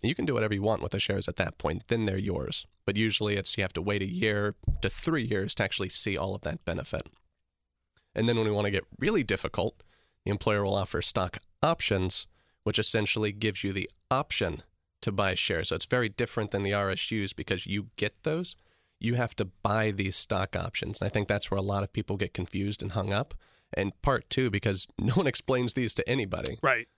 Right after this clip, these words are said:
Speaker 1: Right?
Speaker 2: I think the people who offer them are more confused than anybody.
Speaker 1: <laughs>
Speaker 2: Right?
Speaker 1: Pro-,
Speaker 2: So,
Speaker 1: probably, 'cause
Speaker 2: right?
Speaker 1: this isn't
Speaker 2: It's,
Speaker 1: in the
Speaker 2: it's, it's complex.
Speaker 1: Yeah, it's not
Speaker 2: Yeah.
Speaker 1: in the benefit enrollment. Usually they don't have a big group huddle where they're talking about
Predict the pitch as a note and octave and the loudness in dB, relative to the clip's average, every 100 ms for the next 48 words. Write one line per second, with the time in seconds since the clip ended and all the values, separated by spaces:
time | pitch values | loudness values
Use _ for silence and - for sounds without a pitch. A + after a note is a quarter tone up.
0 | _ - G3 F#3+ E3+ F3 D3 C#3+ B2+ D#3 | _ 6 8 8 6 6 2 2 2 4
1 | C#3 D3+ F#3 C#3 C3 B2 B2+ C#3+ - C#3 | 6 6 6 4 2 2 2 2 2 -2
2 | - C3+ C#3 A#2+ C3 C3+ E3+ E3+ A#2 B2 | 0 0 2 2 2 4 6 6 6 6
3 | C#3+ E3+ D3+ F#3 - E3+ G3 A3+ C4 C3 | 6 6 6 6 8 8 6 4 4 2
4 | G#2 - - C#3 D3+ C3 E3 E3+ E3 E3+ | 2 2 4 4 6 2 4 4 4 4
5 | E3+ D#3+ - F3+ - D3+ D3 C#3 - - | 4 4 2 0 2 2 4 2 2 0
6 | D#3 G#2+ - A2+ A#2 C3 C3+ C#3 D3+ C#3+ | 2 2 2 2 2 0 0 0 0 0
7 | C3 C3 C3 C3 - - - G#2+ A#2+ B2+ | 2 2 2 0 -4 -18 -4 -2 0 2
8 | A#2 A#2+ A#2 A#2 G2+ G2 A#2 A2 A#2+ - | 2 2 2 0 0 0 0 0 -2 2
9 | A#2 A#2 A2+ A2 G#2+ C3+ A2+ A#2+ A2+ A2+ | 2 2 2 2 2 2 2 2 0 0
10 | A2 | -2